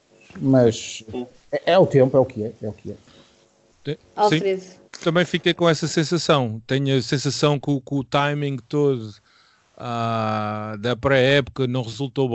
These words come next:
Speaker 3: bem. Quer dizer, ah, tendo o Seferovic no plantel, como é que o Lage pode pôr o Seferovic no banco, ah, com o registro de golos que ele teve o ano passado? Ahm, tá bem que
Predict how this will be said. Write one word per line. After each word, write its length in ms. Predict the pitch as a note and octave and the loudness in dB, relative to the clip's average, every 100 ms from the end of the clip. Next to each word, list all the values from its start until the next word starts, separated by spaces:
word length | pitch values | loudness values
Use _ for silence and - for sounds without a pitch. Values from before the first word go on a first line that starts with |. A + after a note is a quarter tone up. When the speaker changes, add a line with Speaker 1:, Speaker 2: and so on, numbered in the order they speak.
| A2 | -2
Speaker 3:
bem. 140 | G2+ | -4
Quer 120 | F#2 | -6
dizer, 260 | A#2 A#2+ - - - - _ _ _ - | -2 -2 -4 -14 -20 -20 _ _ _ -12
ah, 300 | - D2+ G2+ | -10 -8 -8
tendo 200 | - F#3+ | 2 2
o 60 | F#3+ | 2
Seferovic 600 | - E3+ D#3+ D3 A#2+ A#2 | 0 2 2 2 -2 -4
no 100 | C#3 | -6
plantel, 640 | C3 C3+ B2+ A2 G#2 G2 G2 | -4 -4 -4 -4 -4 -8 -6
como 400 | C#3+ C#3 C#3 D3 | -4 -2 -2 -2
é 80 | D#3+ | -2
que 140 | - | 0
o 60 | D3+ | 0
Lage 440 | D3 D3+ D3 A#2 | 4 2 2 -2
pode 320 | - C#3 C#3 | -4 -2 -2
pôr 200 | - C#3 | 0 0
o 120 | C3 | 0
Seferovic 640 | A#2 C3+ B2+ B2+ B2 B2+ A#2+ | -2 -6 -4 -2 -2 -2 -4
no 140 | B2 | -4
banco, 420 | A#2 B2 B2+ A#2 - _ - _ _ | 0 0 0 -4 -12 _ -20 _ _
ah, 340 | C3 B2 A#2 A#2 - _ - | -4 -2 -2 -4 -8 _ 0
com 340 | C#3+ C3+ C3+ | 4 6 6
o 80 | B2 | 2
registro 540 | G#2+ G#2 D3+ - - | -4 0 0 -2 -12
de 100 | G#2+ | -12
golos 320 | B2 C#3+ C#3 | 0 0 0
que 100 | - | -6
ele 120 | C3 A#2 | -6 -4
teve 420 | C3+ C3 A2 A2 | -2 -2 -2 -8
o 140 | A2 | -6
ano 120 | A#2+ | -6
passado? 480 | A#2 A2+ - F#2+ F#2 - _ - - _ | -6 -10 -8 -8 -8 -14 _ -20 -20 _
Ahm, 800 | A2 A2 G#2+ G#2 G#2+ G#2 G#2 G#2 G#2 _ _ _ | -4 0 0 2 0 0 0 -2 -6 _ _ _
tá 140 | - G#2+ | 0 2
bem 360 | C#3 E3+ E3+ D3 - | 4 4 2 -4 -6
que 560 | D3 C#3+ C3 B2+ B2 | 0 4 4 4 2